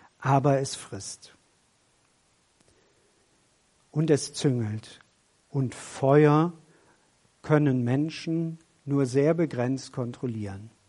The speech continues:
Ja, der Mensch hat es geschafft. Aber beides sind Bilder, der Dornbusch und auch das Feuer, dass wir Gott nicht in der Hand haben.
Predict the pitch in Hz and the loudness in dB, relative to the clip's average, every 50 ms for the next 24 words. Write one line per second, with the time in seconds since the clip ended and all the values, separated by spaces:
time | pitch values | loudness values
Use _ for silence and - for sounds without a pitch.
0 | _ - 131 135 143 147 156 170 180 196 208 175 135 117 127 127 131 147 147 - | _ -4 2 2 4 4 4 2 2 0 -2 -2 -2 -2 -2 -2 -2 -4 -2 -4
1 | 139 127 - 143 120 - - - 113 - - 127 113 110 - - _ _ - _ | -4 -4 -4 -8 -10 -10 -10 -10 -10 -8 -6 -6 -6 -8 -10 -16 _ _ -20 _
2 | _ _ _ _ - - - - - - 135 147 151 135 135 143 147 196 196 220 | _ _ _ _ -20 -20 -20 -20 -8 0 2 4 4 4 4 4 4 6 6 4
3 | 214 - - 196 180 160 143 160 156 156 156 151 147 135 131 123 117 117 131 131 | 4 4 2 0 0 2 4 6 8 8 8 8 6 4 4 2 2 2 2 2
4 | 143 170 180 170 180 175 - 160 151 143 135 127 123 120 - 120 104 - - - | 2 2 2 0 0 -2 0 -2 -4 -2 -2 -2 -4 -4 -6 -8 -8 -8 -12 -8
5 | - 123 123 127 131 127 127 127 139 - - - - - - - _ _ _ - | -4 -2 0 2 2 2 0 0 -2 -6 -10 -20 -20 -20 -20 -20 _ _ _ 0
6 | 135 131 131 - - 139 131 123 120 - 143 139 143 160 - - - 151 143 147 | 2 2 2 -2 0 2 2 2 4 4 6 6 6 4 0 -2 0 2 2 2
7 | 143 - - 143 139 135 131 127 123 117 113 117 120 117 113 - 107 104 95 95 | 0 -4 -10 -8 -6 -4 -2 -2 -2 -4 -4 -6 -8 -8 -10 -12 -16 -16 -16 -16
8 | 98 104 101 117 | -16 -16 -20 -20